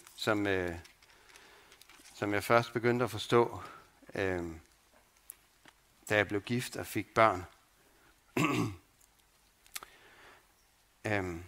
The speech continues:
i Johannes evangeliet kapitel seksten, vers enogtyve,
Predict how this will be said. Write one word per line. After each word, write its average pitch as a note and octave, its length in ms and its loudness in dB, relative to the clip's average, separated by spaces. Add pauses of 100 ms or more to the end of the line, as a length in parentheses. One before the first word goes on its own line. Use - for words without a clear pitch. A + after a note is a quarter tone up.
(540)
i A2 120 2
Johannes B2 320 4
evangeliet A2+ 300 0
kapitel G#2 220 -6
seksten, A2+ 600 4
vers G2+ 200 -2
enogtyve, G#2+ 640 -6